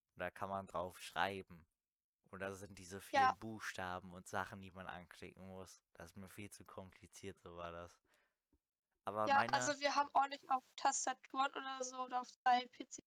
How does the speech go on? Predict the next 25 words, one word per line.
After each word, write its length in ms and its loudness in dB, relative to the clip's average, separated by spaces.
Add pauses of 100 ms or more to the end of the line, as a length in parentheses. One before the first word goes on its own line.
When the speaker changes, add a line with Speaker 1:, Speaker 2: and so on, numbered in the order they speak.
(380)
Speaker 2:
sondern 320 2
wir 100 0
haben 220 6
auf 160 4
so 160 -6
Controllern 580 -2
ge- 80 -20 (1700)
Speaker 1:
Ah. 1040 -4 (720)
Ja, 100 -2
aber 260 0 (200)
P 240 -12
C 340 -4
hatte 240 -6
ich 200 -14
auch, 320 -2 (760)
also 280 -4
da 220 -4
war 180 4
ich 220 -12
echt 260 -10 (200)
lange 400 -4
nicht 180 -14
mit 160 -16
in 140 -16
Kontakt. 520 -20